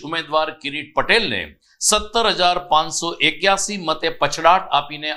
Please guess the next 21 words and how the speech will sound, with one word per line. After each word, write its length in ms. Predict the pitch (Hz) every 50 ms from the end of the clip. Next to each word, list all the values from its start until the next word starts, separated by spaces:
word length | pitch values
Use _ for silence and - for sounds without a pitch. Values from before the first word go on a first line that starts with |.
| - 127 151
આમ 180 | 190 202 190
આદમી 320 | 143 135 135 131 135 151 151 151
પાર્ટીના 480 | - 135 131 135 127 135 139 135 139 139 - 123
ઉમેદવાર 360 | 127 131 135 127 123 127 127 123
ગોપાલ 420 | 98 98 113 123 - - 135 139 135 - -
ઇટાલિયાએ 640 | 113 104 104 117 113 113 117 113 110 135 202 208 135 104 101 113 110 - - - _ _ -
આ 160 | 165 190 208 208
ચૂંટણીમાં 680 | 208 - 156 147 151 151 147 147 143 143 143 139 117
જ્વલંત 440 | 104 117 147 175 190 190 180 - 117
વિજય 340 | 127 120 117 135 135 117
હાંસલ 340 | - 110 120 - - 151 156 151
કર્યો 240 | - 165 170 185 180
છે 160 | 180 190 208 240 269 262 - _ _ _ -
અને 160 | - 131 147 135 101
વિસાવદરના 840 | 104 131 156 151 - - 208 226 254 233 175 165 165 - 165 165 160
ધારાસભ્ય 680 | - 110 117 127 - 139 - - 147 127 123 139 143 -
તરીકેનું 460 | - 123 131 123 127 127 127 127 127 -
સન્માન 440 | - 117 120 117 113 117 120 117
પ્રાપ્ત 280 | - - 104 101 - - 90
કર્યું 340 | - - 80 80 78 76 -
છે. 140 | - 85